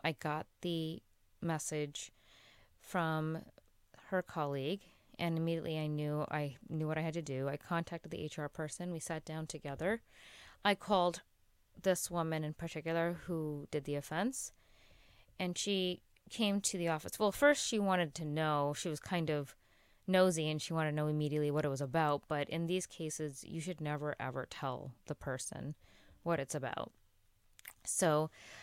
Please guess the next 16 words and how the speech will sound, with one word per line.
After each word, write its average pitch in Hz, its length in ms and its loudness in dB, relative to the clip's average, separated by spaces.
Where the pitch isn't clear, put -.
I 180 240 6
just 180 240 4
said, 170 200 2
"Please 233 260 4
just 196 160 -2
come 170 160 -2
to - 80 -10
the 160 100 0
office 151 420 -2
and 151 100 -4
we'll 151 100 0
talk 143 340 -6
when 151 160 -4
you 139 100 -4
get - 220 -6
here." 147 400 -6